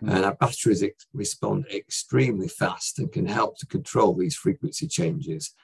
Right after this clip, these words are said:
Speaker 2: and stabilize the system. Also, with an aging fleet of C C G Ts that are running less and less often due to the renewable gen-,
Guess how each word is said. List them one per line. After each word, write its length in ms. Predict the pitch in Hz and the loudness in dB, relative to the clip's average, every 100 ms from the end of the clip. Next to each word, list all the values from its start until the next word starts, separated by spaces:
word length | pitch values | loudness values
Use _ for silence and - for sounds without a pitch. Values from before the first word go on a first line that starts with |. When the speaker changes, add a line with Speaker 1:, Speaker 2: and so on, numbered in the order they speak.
| _ | _
Speaker 2:
and 100 | - | -6
stabilize 600 | - 90 - 87 80 - | 0 0 2 2 0 -2
the 80 | - | -8
system. 520 | - - - 160 147 _ _ _ | -4 -4 -4 -4 -6 _ _ _
Also, 480 | 135 165 170 - 101 | 6 6 6 4 2
with 140 | 107 | 4
an 100 | 113 | 4
aging 280 | 135 139 113 | 4 4 0
fleet 220 | - 110 | -6 -6
of 60 | - | -6
C 140 | - | -4
C 140 | 107 101 | -4 -4
G 180 | - 95 | -6 -4
Ts 560 | - 117 95 95 - _ _ _ - | 0 2 0 -6 -10 _ _ _ -6
that 140 | 104 | -4
are 80 | - | -2
running 340 | 113 104 104 | 0 0 -2
less 240 | 110 117 - | -6 -6 -6
and 100 | 95 | -6
less 220 | 104 98 | -6 -10
often 440 | 113 113 - 92 92 | -8 -8 -6 -6 -6
due 220 | - 110 | -4 -4
to 60 | - | -4
the 80 | 98 | -4
renewable 380 | 101 104 92 98 | 0 -2 -2 -6
gen-, 260 | 98 98 | -8 -8